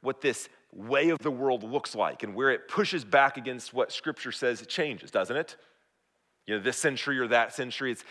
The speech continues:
it's a different kind of front burner issues. But at the end of the day, it's pushing back, saying, "God's word is not the source of our authority here." Today, we see this all over the place in, in sexual ethics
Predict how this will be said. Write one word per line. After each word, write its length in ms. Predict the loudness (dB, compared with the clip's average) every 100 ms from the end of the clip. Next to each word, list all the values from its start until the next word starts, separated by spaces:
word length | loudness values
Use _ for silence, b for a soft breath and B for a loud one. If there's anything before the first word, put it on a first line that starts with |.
| B
it's 100 | -8
a 60 |
different 480 | -4 0 0 2 0
kind 180 | 2 0
of 140 | 0 -4 B B
front 420 | 0 4 6 6
burner 340 | 4 4 2 0
issues. 680 | -2 -2 -2 -4 -6 -10 -16 _ _ 4
But 160 | 4
at 60 | 4
the 120 | 0
end 100 | 2
of 60 | 2
the 60 |
day, 140 | 2 2
it's 140 | 0 -4
pushing 360 | -2 0 -2
back, 260 | 2 2 2
saying, 260 | -2 -2 -4 B B B
"God's 380 | 0 4 4 4
word 280 | 0 0 0
is 160 | -4 0
not 280 | 2 2
the 60 | 0
source 340 | -4 -2 -2
of 60 | 2
our 160 | 4 4
authority 500 | 0 -4 -2 -4 -6
here." 320 | -8 -10 -10 _ _ _ _ _ _
Today, 340 | -4 4 6 6
we 140 | 2
see 160 | -8 -6
this 160 | 0
all 220 | 2 2 4
over 240 | 2 2
the 80 | -2
place 240 | -2 -2
in, 120 | -4 -12 B B
in 100 | -4
sexual 500 | 2 2 2 4 4
ethics 580 | 4 -2 -12 -18 -18